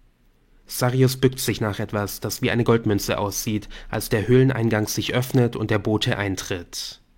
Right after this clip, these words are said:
Er mustert Sarius aus seinen gelben Augen. "Du hast meinen Auftrag erfüllt", sagt er. "Ja." "Nur aus Interesse, was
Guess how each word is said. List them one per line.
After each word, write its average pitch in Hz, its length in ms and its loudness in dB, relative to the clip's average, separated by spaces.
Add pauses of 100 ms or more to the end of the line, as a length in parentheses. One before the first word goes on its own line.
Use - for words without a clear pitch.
(680)
Er 120 100 2
mustert 127 460 4
Sarius 107 560 0
aus 113 160 -6
seinen 104 240 0
gelben 107 360 2
Augen. 95 540 -6 (840)
"Du 120 240 2
hast 143 380 0
meinen 135 380 4
Auftrag 156 840 2 (120)
erfüllt", 135 1120 -2 (220)
sagt - 400 -6
er. 95 340 -6 (760)
"Ja." 131 440 4 (640)
"Nur 170 600 6
aus 156 240 4
Interesse, 113 1080 0 (300)
was 143 500 2